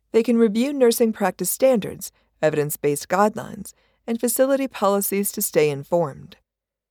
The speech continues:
Perioperative nurses also can advocate for patients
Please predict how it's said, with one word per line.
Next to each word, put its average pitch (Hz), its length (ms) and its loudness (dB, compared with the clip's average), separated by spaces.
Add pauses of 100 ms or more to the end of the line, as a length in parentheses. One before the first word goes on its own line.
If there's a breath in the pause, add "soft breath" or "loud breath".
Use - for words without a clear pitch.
(180)
Perioperative 196 640 0
nurses 165 400 -4 (100)
also 247 340 -2
can 240 180 -6
advocate 202 500 -2
for 180 120 -6
patients - 680 -4